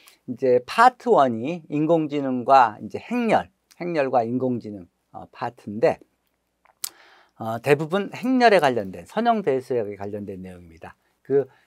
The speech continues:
그 마-, 여러, 거기에 여러분들이, 어, 많은 새로운 용어와 또 개념, 그리고 그, 그 계산, 알고리즘들이 이제 소개돼서 그것을, 어, 그 짧은 시간에 이해하기 위해서,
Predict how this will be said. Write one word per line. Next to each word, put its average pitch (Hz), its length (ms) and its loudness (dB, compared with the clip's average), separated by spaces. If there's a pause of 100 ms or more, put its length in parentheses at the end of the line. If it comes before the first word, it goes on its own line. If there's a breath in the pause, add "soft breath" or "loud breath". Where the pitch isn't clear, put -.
그 - 100 -2
마-, 131 480 2
여러, 143 320 2
거기에 135 580 2
여러분들이, 131 640 0 (380)
어, 107 120 -8
많은 156 540 0
새로운 226 440 0
용어와 131 640 4 (760)
또 113 140 -6
개념, 139 520 2 (1000)
그리고 117 320 -6 (180)
그, 110 240 -6 (180)
그 101 280 -10
계산, 139 500 2
알고리즘들이 127 1500 -2 (260)
이제 113 120 -10
소개돼서 147 760 0 (240)
그것을, 123 500 0 (380)
어, 98 520 -6 (760)
그 98 320 -8
짧은 170 320 2
시간에 139 440 2
이해하기 123 720 0
위해서, 117 640 -4